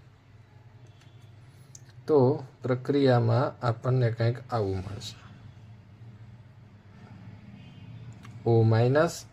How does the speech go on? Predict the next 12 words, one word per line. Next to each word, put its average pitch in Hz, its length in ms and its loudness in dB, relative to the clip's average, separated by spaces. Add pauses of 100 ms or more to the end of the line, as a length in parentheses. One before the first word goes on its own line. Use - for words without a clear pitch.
(200)
અને 117 480 2
મિથાઇલ 120 600 2
ગ્રુપ 151 260 -2
છે - 160 -2
એ 131 220 4
આખું 117 420 0
અહીંયા 120 220 2
જોડાઈ 131 380 4
જશે 123 380 0
સી 131 460 -2
એચ 117 420 0
થ્રી. 120 360 -8